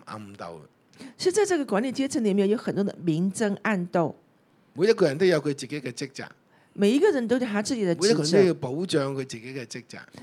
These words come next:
Speaker 2: 每一個人都要保障他自己的職責。
Speaker 1: 所以咧，好多時候咧，佢哋咧就會咧，會咧有好多嘅，呃，小圈子。
Speaker 2: 所以很多時候有，他們就會有小圈子。
Speaker 1: 去針對某一個人。
Speaker 2: 就會針對某一個人。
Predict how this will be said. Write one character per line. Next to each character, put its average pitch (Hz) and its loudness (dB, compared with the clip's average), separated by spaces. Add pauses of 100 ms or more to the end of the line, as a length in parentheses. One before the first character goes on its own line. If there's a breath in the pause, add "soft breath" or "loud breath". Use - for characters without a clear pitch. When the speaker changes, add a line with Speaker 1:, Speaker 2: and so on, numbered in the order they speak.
Speaker 2:
每 220 6
一 294 6
個 - 0
人 - 2
都 320 2
要 269 2 (160)
保 175 -2
障 269 0
他 226 -2
自 202 -6
己 180 -2
的 160 0
職 151 -6
責。 - -6
Speaker 1:
所 202 4
以 220 4
咧， 214 6
好 190 2
多 220 4
時 - 0
候 135 -2
咧， 185 0
佢 160 -4
哋 143 -2
咧 170 2
就 139 -4
會 127 -6
咧， 139 -2
會 120 -10
咧 131 -6
有 113 -10
好 127 -10
多 135 -8
嘅， 123 -14 (460)
呃， 90 -14
小 - -14 (100)
圈 131 -10
子。 90 -16 (480 loud breath)
Speaker 2:
所 320 0
以 370 2
很 285 0
多 226 4
時 294 2
候 294 4
有， 202 4
他 196 -8
們 233 -6
就 269 0
會 240 2
有 170 6
小 175 -4
圈 185 -4
子。 165 -8
Speaker 1:
去 139 -4
針 156 -2
對 117 -8
某 104 -14
一 113 -16
個 98 -18
人。 87 -16 (260)
Speaker 2:
就 311 -2
會 302 6
針 302 -2
對 311 4
某 135 -2
一 - -8
個 175 -2
人。 139 -6